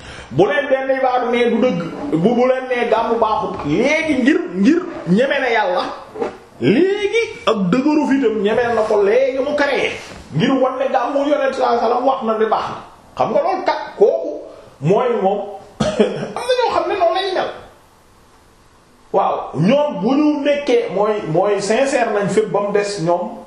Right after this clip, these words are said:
bu dee dañuy wax ci seen côté sëriñ, am na ñoo xam ne noonu lañu mel. Mooy dinañ dëggu nii, mais bu ñëwee seen côté sëriñ dañuy exagérer.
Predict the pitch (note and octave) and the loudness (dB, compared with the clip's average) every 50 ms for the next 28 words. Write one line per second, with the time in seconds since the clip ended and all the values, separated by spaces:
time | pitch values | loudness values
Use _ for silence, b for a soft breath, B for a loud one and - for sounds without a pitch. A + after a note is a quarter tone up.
0 | - - - C3 C#3 D#3 F3+ F#3+ F#3 F3+ F3 F3+ F3 F3 F3 E3 D#3+ - E3 - | -20 -18 -8 -2 0 2 2 2 4 4 2 4 4 4 2 2 0 -2 -2 0
1 | D#3 D#3+ D#3+ D#3+ D3+ C#3 C#3 C3+ C#3 C3+ A#2 G2+ - - G2+ A2 B2 C#3 F3 A3 | 0 0 0 -2 -4 -6 -4 -4 -2 -2 -2 -2 -4 -6 -4 -2 0 2 2 2
2 | A#3+ - - G4+ G#4+ G#4+ A4 G#4 G4 A3+ E3 C3 - - - - - - - - | 0 0 -2 -2 -2 0 0 0 0 2 0 0 -2 -4 -6 -12 -18 -20 -20 -20
3 | - _ _ _ _ _ _ b b b b b b b b b - C#3 G3+ A3+ | -20 _ _ _ _ _ _ b b b b b b b b b 0 2 2 2
4 | B3 A#3 F#3+ G3+ G#3+ A#3 A#3 G#3 F3+ G#3+ E3 D#3+ F#3 F3 E3+ D#3+ D#3+ E3 F#3 F#3 | 2 0 0 0 0 2 2 2 2 0 0 2 2 2 2 2 2 2 2 2
5 | - G3+ G#3+ A#3 A#3+ A#3+ A#3 - A3+ A3 - A3 G#3 - G3 - - F#3 F3+ F3 | 2 2 2 2 2 2 2 2 2 0 0 -2 -4 -4 -2 -2 0 0 0 0
6 | - - D#3 F3+ F3+ E3+ - - C3 A2+ A2+ A2 A2 G2+ F#2+ - | 0 0 0 0 0 -2 -2 0 0 0 0 0 -4 -6 -6 -8